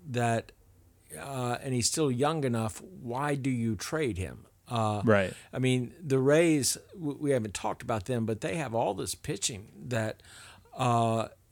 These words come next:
Speaker 1: is very attractive to people, and they're not going anywhere. And there's nobody on that team that's untouchable, but why would they trade him? You know, so they can get a younger prospect, you know? Uh,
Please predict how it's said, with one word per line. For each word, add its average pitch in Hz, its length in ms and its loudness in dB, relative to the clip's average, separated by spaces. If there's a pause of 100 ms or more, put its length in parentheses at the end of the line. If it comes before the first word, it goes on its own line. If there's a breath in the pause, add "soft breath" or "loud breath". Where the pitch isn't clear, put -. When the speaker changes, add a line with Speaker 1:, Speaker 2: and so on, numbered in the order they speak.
Speaker 1:
is 113 220 -2
very 147 320 2
attractive 120 580 -4
to 117 60 -8
people, 107 400 -4
and 110 100 0
they're 175 80 0
not 123 220 -4
going 87 260 -4
anywhere. 80 340 -8
And 160 120 -4
there's 117 240 2
nobody 139 400 2
on 110 140 0
that 104 240 -4
team 120 260 -4
that's 95 200 -4
untouchable, 113 580 -6
but 113 240 -4
why 120 240 2
would 151 200 0
they 127 140 0
trade - 260 -6
him? - 160 -10
You 123 140 -2
know, 104 40 -2
so 113 240 0
they 113 140 0
can 110 200 -6
get 113 300 -2 (540 soft breath)
a 120 80 -2
younger 110 460 0
prospect, - 760 -4
you 139 120 -8
know? 143 100 -2
Uh, 147 360 -6